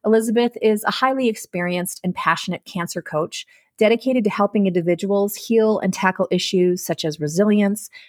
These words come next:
fear of recurrence, and living with confidence after their cancer diagnosis. She has fifteen years of experience in the coaching field and has empowered countless clients to overcome obstacles,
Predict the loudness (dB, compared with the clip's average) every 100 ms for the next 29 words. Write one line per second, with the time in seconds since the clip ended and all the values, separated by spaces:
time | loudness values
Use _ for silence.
0 | _ _ 0 2 4 2 -2 -6 -4 0
1 | 2 0 -2 0 0 2 0 -2 -2 -2
2 | -2 -2 -4 -6 -2 -2 0 -4 -2 -2
3 | -4 -6 -4 0 2 2 0 0 -2 -4
4 | -8 -16 _ _ _ _ 2 2 2 0
5 | -2 2 2 4 2 0 -4 -2 2 4
6 | 4 2 -2 -2 -4 -4 -2 -6 -4 0
7 | 2 2 2 -2 0 0 0 0 -6 0
8 | 2 2 0 -2 -2 -4 -4 0 0 0
9 | -4 -4 -2 0 0 0 2 0 -2 -12
10 | -2 0 0 -2